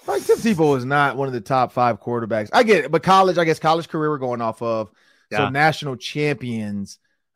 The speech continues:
Speaker 1: uh, college quarterback wise, like,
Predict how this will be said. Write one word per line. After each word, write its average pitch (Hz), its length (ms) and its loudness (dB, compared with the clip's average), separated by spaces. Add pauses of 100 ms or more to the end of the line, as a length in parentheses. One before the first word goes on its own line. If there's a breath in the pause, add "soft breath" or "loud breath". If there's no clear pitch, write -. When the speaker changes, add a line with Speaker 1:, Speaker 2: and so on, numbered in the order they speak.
Speaker 1:
uh, 117 260 -2
college 135 500 -2
quarterback 123 520 -4
wise, 110 680 -2
like, 107 300 -6